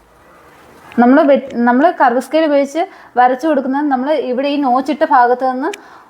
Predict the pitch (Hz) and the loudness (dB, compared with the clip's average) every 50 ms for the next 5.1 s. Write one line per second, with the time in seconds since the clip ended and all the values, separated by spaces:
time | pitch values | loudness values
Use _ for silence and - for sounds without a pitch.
0 | _ - 240 240 240 247 240 233 - 262 262 262 262 277 240 247 240 247 254 262 | _ -2 0 2 2 2 0 0 2 2 2 2 0 2 2 2 2 2 2 2
1 | 285 285 269 294 302 302 - 285 254 247 254 285 311 285 254 - 226 - 269 262 | 0 0 0 0 -2 -2 0 2 2 2 2 2 0 0 -2 -6 -2 0 2 4
2 | 262 269 285 294 302 294 294 302 294 294 262 254 240 208 185 180 175 - - 233 | 4 2 2 4 4 4 4 2 0 0 -2 -2 -2 -2 -2 -4 -2 0 -2 -2
3 | 214 262 262 302 302 277 240 233 233 233 254 247 254 254 254 302 403 440 - - | -2 -2 -2 -2 -2 0 -2 -2 0 2 2 2 2 0 -2 -4 -8 -8 -10 -16
4 | - - _ _ _ 247 240 233 240 254 254 277 330 320 - 240 202 233 240 262 | -20 -20 _ _ _ -4 -2 0 2 2 2 2 0 -2 -2 0 0 2 2 2
5 | 285 320 | 2 2